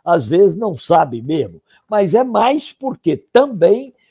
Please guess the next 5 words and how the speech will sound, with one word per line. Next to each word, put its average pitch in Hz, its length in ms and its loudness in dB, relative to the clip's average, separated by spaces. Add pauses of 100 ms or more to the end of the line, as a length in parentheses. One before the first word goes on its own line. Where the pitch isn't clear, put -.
(220)
o 196 120 -12
mundo 185 460 -10
da 147 180 2
extrema-direita 160 920 -2
controla 220 1080 4